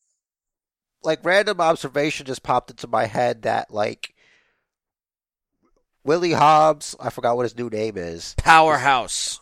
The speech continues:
Speaker 1: Powerhouse Willie Hobbs is cosplaying as Taz.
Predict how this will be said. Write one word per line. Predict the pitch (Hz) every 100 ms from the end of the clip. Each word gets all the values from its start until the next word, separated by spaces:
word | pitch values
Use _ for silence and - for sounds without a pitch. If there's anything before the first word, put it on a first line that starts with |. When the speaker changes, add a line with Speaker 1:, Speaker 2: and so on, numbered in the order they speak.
| _ -
Speaker 1:
Powerhouse | - 175 190 156 151 156 -
Willie | 143 143
Hobbs | 127 127 131 123 -
is | 143 -
cosplaying | - 113 117 - - 123 123 110
as | -
Taz. | - 95 98 117 147 - -